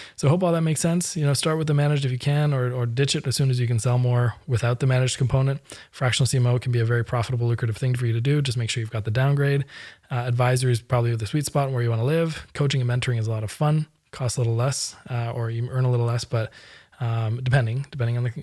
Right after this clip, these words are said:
on the situation, but it can be great. It's one-to-one. Group coaching and small group coaching, memberships, products, custom, and strategy stuff, uh, is that sort of value ladder, that chain.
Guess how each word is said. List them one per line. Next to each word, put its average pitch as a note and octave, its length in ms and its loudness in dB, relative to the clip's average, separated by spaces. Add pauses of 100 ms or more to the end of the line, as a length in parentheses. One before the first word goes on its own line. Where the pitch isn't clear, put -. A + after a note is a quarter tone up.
on A#2 160 -6
the A#2+ 80 -4
situation, B2 560 -2
but A2+ 140 -2
it A2 120 -4
can A#2+ 120 -2
be G#2+ 60 0
great. D3 260 0
It's - 100 -8
one-to-one. B2 520 0 (420)
Group E3+ 180 0
coaching D#3 380 2
and B2 100 0
small D3 220 2
group D3 140 -2
coaching, C#3+ 440 0 (160)
memberships, C#3+ 640 0 (180)
products, C3 520 0 (320)
custom, B2 680 0
and A#2 320 -2
strategy C3 420 0
stuff, - 380 -2 (480)
uh, A#2+ 280 -2
is B2 200 0
that A#2+ 180 -2
sort B2+ 160 -2
of A2+ 80 0
value A#2 300 0
ladder, A2+ 220 0
that A2+ 120 -2
chain. A2+ 400 0